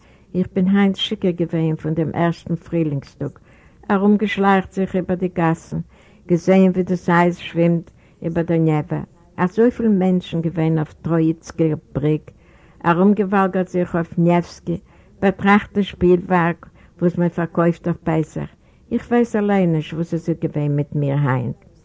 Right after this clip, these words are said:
Was für ein Jüngler, ihr seid noch, Zachary. Sich gelassen verführen vom Frühling und übergelassen an alt Weib, einer allein warten auf euch.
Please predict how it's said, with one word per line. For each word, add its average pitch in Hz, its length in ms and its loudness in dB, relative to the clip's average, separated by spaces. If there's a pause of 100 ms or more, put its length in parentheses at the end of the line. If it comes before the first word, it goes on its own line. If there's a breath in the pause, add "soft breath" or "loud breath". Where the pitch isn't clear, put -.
(840 soft breath)
Was 254 240 -6
für 190 100 -4
ein 156 180 -2
Jüngler, 151 460 -2
ihr 147 200 -2
seid 151 440 0
noch, 147 280 -2
Zachary. 143 680 -4 (380 soft breath)
Sich 220 300 0
gelassen 208 420 0
verführen 208 540 -2
vom 196 180 -2
Frühling 185 540 0 (380 soft breath)
und 208 200 6
übergelassen 214 720 2
an 185 120 2
alt 196 340 0
Weib, 180 340 2 (380 soft breath)
einer 190 400 4
allein 175 500 0
warten 156 380 0
auf 147 180 -6
euch. 147 260 -4